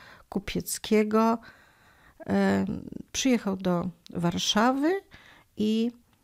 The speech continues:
ujawnił się, e, w kościele Świętego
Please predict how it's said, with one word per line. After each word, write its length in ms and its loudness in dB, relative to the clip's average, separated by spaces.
ujawnił 720 6
się, 540 0
e, 0 -
w 220 -20
kościele 1000 0
Świętego 1040 -4